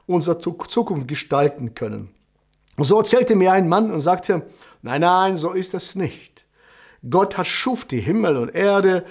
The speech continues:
und hat uns einfach jetzt im Stich gelassen. Er beobachtet nur uns und er schaut uns zu, aber er handelt nicht mehr und er greift nicht mehr in unser Leben hinein. Da fragte ich ihn, "Sag mal,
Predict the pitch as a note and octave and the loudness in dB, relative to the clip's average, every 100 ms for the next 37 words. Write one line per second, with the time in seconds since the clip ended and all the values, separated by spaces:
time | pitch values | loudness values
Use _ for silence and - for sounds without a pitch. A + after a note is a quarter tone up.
0 | - - - G3+ - - G#3+ - G#3 G#3 | -20 -4 0 0 0 -4 -4 -2 -2 -2
1 | D#3 F#3+ G3 G3 F#3 F3 - - - - | -4 -4 -4 -8 -6 -6 -6 -8 -8 -4
2 | G3 - C3+ A#2+ G#2+ - C#3+ A2+ - _ | -4 -2 -4 -2 -4 -2 -4 -4 -14 _
3 | _ _ - - E3 D#3 E3+ F#3+ F3 E3+ | _ _ -20 0 2 2 4 4 4 0
4 | - E3 - D3+ D3+ E3 E3+ F3+ F#3+ F3 | -2 -4 2 2 2 2 2 2 0 -4
5 | - - _ - - _ D#3+ D#3 D#3 - | -6 -10 _ -20 -20 _ 4 4 2 2
6 | F#3+ F#3+ E3 - - - A3 G#3+ A3+ A3+ | 0 2 -2 -2 -4 0 2 2 -2 -8
7 | - - _ D#3+ E3+ F3 D3+ C3+ F#3 F3+ | -14 -20 _ 2 2 2 0 0 0 0
8 | F3 F3 E3 E3 D#3 D3+ D3 B2+ D3 - | -2 -6 -8 -2 -2 2 0 0 -2 -2
9 | D#3 E3+ - F#3 D#3+ E3 D#3 E3+ F3 E3+ | -2 -2 -2 -2 2 2 2 2 0 -4
10 | F#3 F3 C#3+ G#2+ F#2 _ _ _ _ _ | 0 0 0 -4 -10 _ _ _ _ _
11 | B2 E3+ F3 - G3 G3+ D3+ F3 G#3+ F3+ | -8 -4 -4 -6 -8 -6 -4 -4 0 0
12 | C#3+ | -2